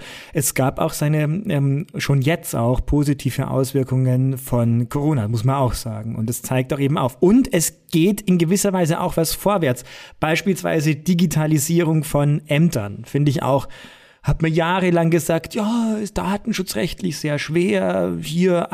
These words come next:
ähm, Ausweis digital beantragen oder irgendwie Amtswege ins Internet zu verlagern. Jetzt sind sie gezwungen, jetzt ist es möglich und es ist deutlich angenehmer für die Leute, weil,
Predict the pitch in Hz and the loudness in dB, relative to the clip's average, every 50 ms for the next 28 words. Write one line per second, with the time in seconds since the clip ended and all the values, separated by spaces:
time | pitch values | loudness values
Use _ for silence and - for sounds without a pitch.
0 | - - 160 - 165 143 139 143 160 160 156 185 180 - - 160 156 156 147 - | -2 -2 -2 0 0 2 2 2 0 0 0 0 0 -2 -2 -2 -2 -2 -2 -2
1 | - 156 160 151 - - 151 147 143 147 - 151 156 170 165 160 156 156 160 156 | -2 -2 -2 -2 -2 0 0 0 0 0 0 -2 -2 -2 -2 -2 -2 -2 -2 0
2 | 156 156 151 147 156 165 165 180 175 165 151 147 147 151 139 - - - - - | 0 0 2 2 2 4 4 4 4 4 4 4 4 4 2 2 -2 -12 -20 -12
3 | - - 139 160 190 180 - - 156 156 160 170 175 156 160 156 151 147 151 - | -6 -4 0 2 2 2 0 0 2 4 4 4 4 4 4 4 4 2 0 2
4 | - 127 123 - 185 190 196 - 175 160 160 156 - 165 135 151 143 139 131 135 | 2 2 2 4 4 4 4 4 4 2 2 0 0 0 0 2 2 2 2 2
5 | 151 147 143 151 147 147 131 - - - - - - - _ _ _ _ _ - | 0 0 0 2 2 2 0 0 -4 -16 -20 -20 -20 -20 _ _ _ _ _ -4
6 | 117 113 113 - 143 143 127 131 123 135 139 - - - 127 127 156 185 208 226 | -2 -2 2 2 4 4 4 4 4 2 2 2 2 2 4 4 6 6 6 4
7 | 214 - - - - - 135 139 127 - - 185 123 135 139 120 131 127 131 131 | 4 2 0 -8 -10 -4 0 0 0 2 2 2 4 4 2 4 4 4 4 4
8 | 147 147 - 170 160 170 165 - - 151 147 - 151 131 - - 135 156 160 185 | 2 2 2 2 2 2 2 0 0 0 2 2 0 0 0 0 0 0 2 0
9 | 160 - - - 143 165 160 160 156 151 151 156 147 147 - 151 151 160 143 139 | 0 0 0 2 2 4 4 4 4 4 4 2 2 0 0 2 2 2 2 2
10 | 135 131 131 - 120 107 120 120 123 127 123 120 | 2 0 0 -2 -4 -4 -2 2 2 2 2 2